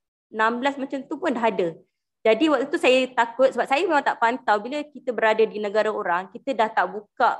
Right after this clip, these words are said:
bank Malaysia. Jadi, saya takut terguna. Uh,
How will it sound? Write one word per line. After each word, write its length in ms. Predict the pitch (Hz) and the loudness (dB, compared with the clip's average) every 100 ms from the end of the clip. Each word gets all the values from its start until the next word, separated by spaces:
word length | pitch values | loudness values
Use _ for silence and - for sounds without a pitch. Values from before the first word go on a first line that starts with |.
| 190 | -6
bank 240 | 180 208 | -6 -4
Malaysia. 480 | 214 220 254 196 180 _ _ _ _ - | -4 -6 -4 -4 -4 _ _ _ _ -6
Jadi, 160 | 214 | -4
saya 160 | 240 240 | 0 2
takut 400 | 226 226 - 269 - | 2 0 -2 -2 -2
terguna. 560 | 220 226 220 240 453 - _ _ | -4 -2 0 0 -2 -8 _ _
Uh, 400 | 180 175 160 | -6 -6 -6